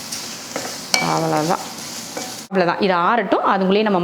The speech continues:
மட்டனை தாளிச்சு விட்டுறலாம். சரியா? இது ஆறுறதுக்குள்ள தாளிச்சிடலாம். குக்கர் வச்சு எண்ணெயை ஊத்தி விடுவோம். தாளிக்கிறதுக்கு ரெண்டு கிராம்பு, ரெண்டு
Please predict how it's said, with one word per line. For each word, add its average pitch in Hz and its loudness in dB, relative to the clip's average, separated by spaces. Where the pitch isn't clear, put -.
மட்டனை 208 2
தாளிச்சு 233 2
விட்டுறலாம். 147 0
சரியா? 254 4
இது 185 4
ஆறுறதுக்குள்ள 196 2
தாளிச்சிடலாம். - -4
குக்கர் 202 0
வச்சு 185 2
எண்ணெயை 190 2
ஊத்தி 175 0
விடுவோம். 170 4
தாளிக்கிறதுக்கு 202 2
ரெண்டு 190 2
கிராம்பு, 190 4
ரெண்டு 190 2